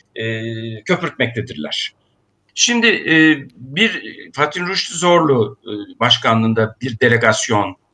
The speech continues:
ki bunların içerisinde, e, son derece önemli bir diplomat vardır.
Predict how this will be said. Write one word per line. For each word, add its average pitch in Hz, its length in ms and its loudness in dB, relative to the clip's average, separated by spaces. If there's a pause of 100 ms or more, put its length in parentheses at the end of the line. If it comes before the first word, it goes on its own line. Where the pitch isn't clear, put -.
(140)
ki 139 200 0
bunların 143 380 4
içerisinde, 123 760 0 (380)
e, 104 440 -2
son 143 340 -2
derece 123 220 0
önemli 120 320 6
bir 151 80 2
diplomat 107 480 0
vardır. 92 500 0